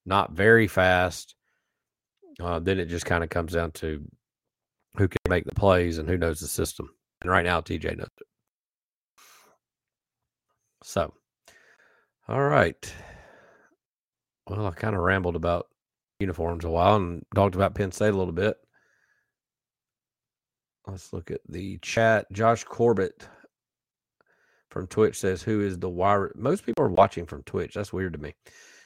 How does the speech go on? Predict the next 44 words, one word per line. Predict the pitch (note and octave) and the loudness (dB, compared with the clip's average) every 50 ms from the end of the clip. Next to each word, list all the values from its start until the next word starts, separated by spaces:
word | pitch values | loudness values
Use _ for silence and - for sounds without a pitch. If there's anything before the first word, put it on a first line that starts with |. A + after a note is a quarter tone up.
| _ _ | _ _
Says, | - - A2 G#2+ G2+ - | -2 2 4 4 4 4
"Who | A#2+ C3+ C#3 | 4 4 6
is | C#3 C3 | 6 4
the | A2 A2+ | 4 4
wide | G2+ G#2 G#2+ G#2+ | 6 8 8 8
receiver | G#2 G2+ - - G#2+ G#2+ G2+ G2+ | 6 4 2 0 -2 0 0 0
that | F2+ F#2+ F#2 | 0 0 -4
is | F#2 F2+ D#2+ | -6 -6 -8
returning?" | E2 D2+ - - - G2+ F#2 F2+ E2+ D#2 C#2+ C2 C2 - _ - _ _ _ _ _ _ - | -10 -12 -10 -6 -4 -2 -2 -2 -4 -8 -12 -14 -16 -18 _ -20 _ _ _ _ _ _ -4
Oh, | F2 F2+ E2 | -4 -4 -2
Malcolm | D#2 F2 G#2 G#2+ - - G2+ F2+ | 0 4 4 4 4 2 -2 0
Jos-, | F#2 G2+ G2+ F#2 F2 - | 4 4 4 2 2 -4
Malcolm | - - G2 F#2+ A2 A#2 A2+ - A2 G2+ - | -14 -8 0 4 6 6 6 4 2 -4 0
Johnson | F#2+ G#2 G#2+ A2 - - - - F#2 E2+ | 2 2 2 2 0 -6 -10 -10 -10 -8
Junior, | E2+ G2 A#2 A#2 G#2+ G#2 | -4 -4 -2 0 0 0
number | G2 F#2+ F2+ E2+ | 0 -2 -4 -4
sixteen. | - - A2+ - - - - A#2 A2+ A2 G2+ _ _ _ _ - _ _ _ _ _ _ _ _ _ _ _ _ _ _ - | 0 0 0 0 -2 -4 -2 -2 -2 -2 -4 _ _ _ _ -20 _ _ _ _ _ _ _ _ _ _ _ _ _ _ 2
They | - G#2+ | 4 4
just | G#2 A2 G#2 - | 6 6 4 6
said | - A2 G2+ | 4 6 6
he | G2+ | 6
wasn't | G2 G2 G2+ F2+ F#2 F#2 E2+ - - C#2+ | 6 4 2 2 0 -6 -12 -12 -12 -6
good | F2+ G2 F#2 E2 | -4 -4 -4 -4
to | F2 | -2
go | E2 F2+ F#2 F#2 F#2 F2+ F2+ F2 - _ _ _ _ _ _ _ _ _ - | -2 0 0 0 0 -2 -4 -6 -10 _ _ _ _ _ _ _ _ _ 0
last | G2+ G#2 G#2 G2 - - | 4 6 6 6 4 2
week. | G2 G2+ G2+ G2 F2 | -2 -2 -2 -2 -2
He | F#2+ G#2 | -4 -4
did, | F#2 F2+ G2 A#2+ C#3 C#3+ A#2+ - - - _ _ _ _ - | -4 0 2 4 4 4 2 0 -10 -16 _ _ _ _ -8
he | A2 B2+ | -8 -4
did | C#3 E3+ F#3 | -2 0 2
have | D#3+ C#3+ G2 | 2 2 0
a | D2+ | -2
catch | - - G#2+ G2 F2+ - - | -4 -2 -2 -2 -2 -2 -6
in | E2 | -10
the | D#2+ | -10
first | D#2+ - - G#2 A2 A2 - | -8 -2 -2 -2 -2 -2 -4
game, | - D#2+ D#2 | -8 -8 -8
I | D#2 D#2 | -8 -8
believe. | - D2 D2+ D#2 E2+ F#2 F2+ D#2+ D2 D#2+ E2+ - - _ _ _ - | -6 -6 -4 -2 -2 -2 -2 -4 -6 -8 -10 -10 -14 _ _ _ -4
Pretty | - G#2 F2+ | -4 -2 -2
sure | D#2+ - E2+ D#2+ | -4 -6 -8 -8
he | D#2+ D2+ | -6 -4
did. | D#2 F2 F#2 - | -4 -4 -6 -6